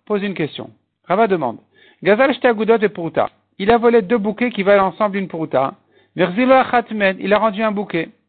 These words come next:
Donc il reste chez lui un bouquet qui vaut plus une pruta, qui ne vaut pas une pruta. Mao, est-ce qu'on va, qu'est-ce qu'on va, va dire sur ça ? Est-ce qu'il doit le, lui rendre ou pas ? Miam Rinan,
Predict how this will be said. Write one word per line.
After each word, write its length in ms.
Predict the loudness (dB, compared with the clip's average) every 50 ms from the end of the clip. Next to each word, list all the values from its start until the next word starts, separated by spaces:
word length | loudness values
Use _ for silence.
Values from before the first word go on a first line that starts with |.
| _ _ _ _ _ _ _ _ _ _
Donc 160 | -12 -8 -4 -2
il 60 | 2
reste 220 | 2 2 2 2
chez 100 | 0 0
lui 100 | 2 2
un 80 | 2 2
bouquet 320 | 0 -2 -4 -2 -4 -4
qui 80 | -2 -2
vaut 140 | -2 -2 0
plus 140 | 0 0
une 100 | 0 0
pruta, 420 | 0 -2 -2 -2 0 2 0 0 -2 _ _ _ _ _ _ -6
qui 100 | -2 0
ne 80 | 0 2
vaut 140 | 2 2
pas 180 | 2 4 4 4
une 100 | 2 0
pruta. 420 | -4 -8 -10 -10 -8 -8 -10 -10 -12 _ _ _ _ _ _ _ _ _ _ _ _
Mao, 340 | -4 0 2 2 2 2 0
est-ce 140 | -2 -4 -6
qu'on 120 | -4 -4
va, 160 | -2 -2 -2
qu'est-ce 160 | -2 -6 -8 -4
qu'on 100 | 0 0
va, 140 | 2 2
va 120 | 2 0 -2
dire 160 | -2 -2 -4
sur 180 | -4 -8 -10 -8
ça ? 220 | -6 -6 -6 -6 -8 _ _ _ _ _ _ _ _ _ -12
Est-ce 160 | -12 -12 -10 -8
qu'il 120 | -8 -2 2
doit 140 | 2 4
le, 180 | 4 4 4 4
lui 160 | 2 2 0
rendre 340 | 2 2 2 2 2 0 -4
ou 40 | -6
pas ? 220 | -6 -6 -6 -6 -8 _ _ _ _ _ _ _ _ _ _ _ -6
Miam 280 | -2 2 2 2 2 2
Rinan, 520 | 2 2 2 2 2 2 0 0 -4 -6